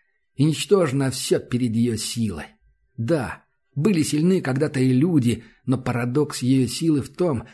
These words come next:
что она способна только на самоубийство.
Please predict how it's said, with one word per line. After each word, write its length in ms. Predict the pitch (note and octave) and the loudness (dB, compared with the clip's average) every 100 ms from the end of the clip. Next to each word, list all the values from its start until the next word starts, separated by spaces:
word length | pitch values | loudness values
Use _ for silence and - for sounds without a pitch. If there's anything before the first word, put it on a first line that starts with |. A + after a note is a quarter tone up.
| _ - | _ -12
что 200 | - B2 | -6 -4
она 160 | C3 | -4
способна 500 | A#2 A#2+ C#3+ C3 B2 | -4 -6 -2 0 0
только 540 | - _ D#3 D3+ C#3+ C#3+ | -4 _ 0 0 0 -2
на 160 | C3+ | -2
самоубийство. 960 | C3 B2+ B2+ B2 A2 G#2+ G2 - - | -2 0 2 0 0 -2 -2 -6 -12